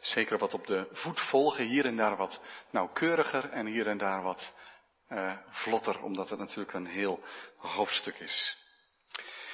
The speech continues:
Gemeente van onze Heer Jezus Christus, hier in de kerk en ook thuis. C S Lewis vertelt ergens het verhaal van een jongetje van ongeveer zes, zeven jaar, dat tegen zijn vader zegt:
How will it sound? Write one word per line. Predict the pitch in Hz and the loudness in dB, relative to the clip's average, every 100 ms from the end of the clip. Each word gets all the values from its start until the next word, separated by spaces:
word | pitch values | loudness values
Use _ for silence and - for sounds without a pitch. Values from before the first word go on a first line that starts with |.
| - | -2
Gemeente | - 190 - | 8 8 8
van | 175 170 | 6 6
onze | 160 151 139 | 4 2 4
Heer | 135 127 | 4 4
Jezus | 120 127 - - | 4 4 4 4
Christus, | - 131 - - | 2 2 4 4
hier | 151 | 4
in | 151 | 4
de | 123 | 2
kerk | - 151 165 | 8 8 8
en | - 123 110 | 2 -2 -2
ook | 113 104 - - - _ _ | -2 -4 -6 -10 -16 _ _
thuis. | 104 101 92 - - - - - _ _ _ _ _ _ _ _ _ _ _ - - - - | 0 0 0 0 -2 -2 -8 -18 _ _ _ _ _ _ _ _ _ _ _ -10 -8 -6 -2
C | |
S | - 226 180 | 4 10 10
Lewis | 175 226 123 147 | 10 10 10 10
vertelt | - 147 - 147 139 | 6 2 4 4 4
ergens | - 160 160 151 | 4 6 6 2
het | 135 - | 0 2
verhaal | 117 120 156 | 4 6 4
van | 143 120 | 6 4
een | 101 | 4
jongetje | 123 175 156 131 | 2 2 0 -2
van | 123 | 0
ongeveer | 123 139 110 107 | 2 0 0 2
zes, | 95 143 - - | 4 4 4 2
zeven | - - 127 156 123 101 98 | 4 6 6 4 0 -2 -4
jaar, | 95 107 98 92 104 - - - - - - - - - - - | -2 2 4 4 0 -4 -8 -18 -20 -20 -20 -16 -12 -12 -12 0
dat | - 135 | 4 8
tegen | 226 226 | 8 8
zijn | 185 120 | 6 6
vader | - 262 240 | 8 10 10
zegt: | - 214 - - | 8 6 2 -4